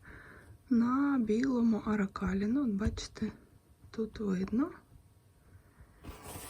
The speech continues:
Е, що цей оракал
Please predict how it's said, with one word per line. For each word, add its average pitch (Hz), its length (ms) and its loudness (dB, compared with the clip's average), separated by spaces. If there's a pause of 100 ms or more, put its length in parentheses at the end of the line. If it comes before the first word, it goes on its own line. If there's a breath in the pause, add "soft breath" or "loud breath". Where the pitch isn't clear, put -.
(3000)
Е, 233 140 -4
що - 260 -10
цей 370 220 -2
оракал 220 600 0